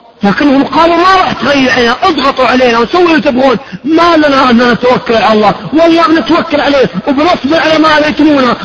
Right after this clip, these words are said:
ولن تعسر". قال الله عز وجل: "وقال الذين كفروا لرسلهم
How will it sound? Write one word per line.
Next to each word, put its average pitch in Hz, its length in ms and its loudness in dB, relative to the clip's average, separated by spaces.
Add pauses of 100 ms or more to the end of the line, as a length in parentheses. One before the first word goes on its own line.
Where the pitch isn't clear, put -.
ولن 320 280 0
تعسر". 359 500 -2 (260)
قال 240 180 2
الله 240 200 0
عز 214 300 0
وجل: 240 380 2 (180)
"وقال 269 480 0
الذين 226 320 2
كفروا 220 440 0
لرسلهم 277 520 0